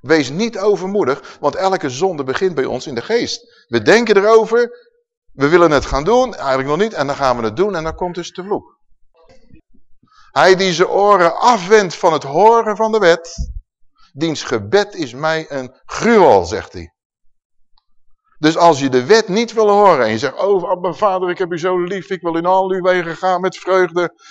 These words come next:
En dan zegt de Heer: "Gedenk mijn Sabbatdag." Ja, maar dat is voor de Adventisten en voor de, voor de, voor de Marcianen. Dan gaan ze gewoon door. Soms maak ik het wel eens heel zwart-wit, trek ik het uit elkaar,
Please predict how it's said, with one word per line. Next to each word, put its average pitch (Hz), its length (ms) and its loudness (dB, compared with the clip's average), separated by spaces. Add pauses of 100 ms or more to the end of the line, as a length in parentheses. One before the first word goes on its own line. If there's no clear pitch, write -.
(160)
En 165 120 -2
dan 160 100 -2
zegt 156 220 0
de 165 60 0
Heer: 165 140 4
"Gedenk 170 340 -2
mijn 170 140 -4
Sabbatdag." 175 600 0
Ja, 175 120 0
maar 165 100 -6
dat 160 120 2
is 160 140 -6
voor 156 120 -2
de 151 60 0
Adventisten 156 640 -2
en 151 140 -8
voor 139 140 -4
de, 127 400 -4
voor 147 160 2
de, 143 160 2
voor 143 200 -4
de 135 80 0
Marcianen. 185 800 2 (840)
Dan - 120 -12
gaan 302 200 -4
ze 240 80 -6
gewoon 214 260 -2
door. 220 420 -4 (960)
Soms 147 200 0
maak 135 220 -4
ik 123 100 -14
het 131 100 -10
wel 123 120 -2
eens 104 120 -6
heel 135 200 -2
zwart-wit, 123 500 -4
trek 139 220 -6
ik 117 80 -14
het 127 100 -14
uit 113 200 -6
elkaar, 120 520 -10